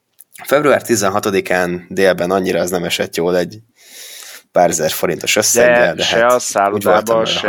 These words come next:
Speaker 1: hogy
Speaker 2: a parkolónál ott erre nem hívták fel a figyelmeteket, hogy „Hé, paraszt”?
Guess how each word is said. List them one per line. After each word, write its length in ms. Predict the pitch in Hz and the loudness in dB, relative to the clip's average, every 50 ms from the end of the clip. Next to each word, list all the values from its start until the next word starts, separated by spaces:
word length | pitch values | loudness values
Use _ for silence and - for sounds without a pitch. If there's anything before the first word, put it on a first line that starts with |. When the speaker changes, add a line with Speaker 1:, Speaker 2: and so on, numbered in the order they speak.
| 104 | 0
Speaker 1:
hogy 120 | 104 104 104 | 2 2 0
Speaker 2:
a 40 | 104 | 0
parkolónál 680 | 101 - - 98 98 98 - - 107 107 107 107 107 | -2 -2 -2 -2 -2 -2 -4 -8 -6 -6 -4 -2 -2
ott 160 | 107 101 - | -4 -2 -2
erre 160 | 107 101 101 101 | -2 -2 0 -2
nem 200 | 98 92 90 90 | -2 -4 -6 -6
hívták 340 | 95 98 - - 101 95 | -10 -12 -10 -8 -8 -10
fel 140 | - - 98 | -8 -10 -14
a 20 | 95 | -14
figyelmeteket, 720 | - - 92 87 87 87 90 90 - 104 - - 95 - | -12 -12 -10 -10 -10 -10 -10 -10 -10 -8 -6 -8 -8 -8
hogy 120 | - - - | -12 -12 -8
„Hé, 160 | - 95 92 | -6 -6 -6
paraszt”? 600 | - - 110 104 - - - - - - _ - | -4 -2 -2 -2 -2 -4 -6 -10 -16 -20 _ -20